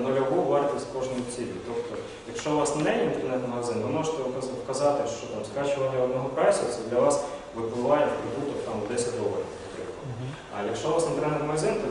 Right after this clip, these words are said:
Speaker 1: ці, е, покупка товару, їй треба вказати нульову цінність, бо, а, інакше у вас буде сумуватися прибуток і по цілям, і сумуватися прибуток і по e-commerce. Тобто дані будуть грязні,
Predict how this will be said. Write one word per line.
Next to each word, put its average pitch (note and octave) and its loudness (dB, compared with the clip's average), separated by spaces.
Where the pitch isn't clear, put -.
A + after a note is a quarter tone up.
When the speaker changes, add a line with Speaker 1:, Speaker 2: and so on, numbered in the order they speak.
Speaker 1:
ці, D3+ -2
е, D3 0
покупка D#3 -2
товару, D3+ 4
їй C3+ 0
треба C3+ -2
вказати C3+ 0
нульову C3 2
цінність, - -2
бо, B2 0
а, - -2
інакше B2+ 2
у - 2
вас C3+ 8
буде B2+ 2
сумуватися C3 2
прибуток C3+ 2
і B2+ -2
по C3+ 0
цілям, G3+ 4
і - -2
сумуватися - 0
прибуток C3+ -4
і A2+ -6
по B2 -4
e-commerce. A#2 2
Тобто - -4
дані - 2
будуть A#2+ -4
грязні, G#2+ 2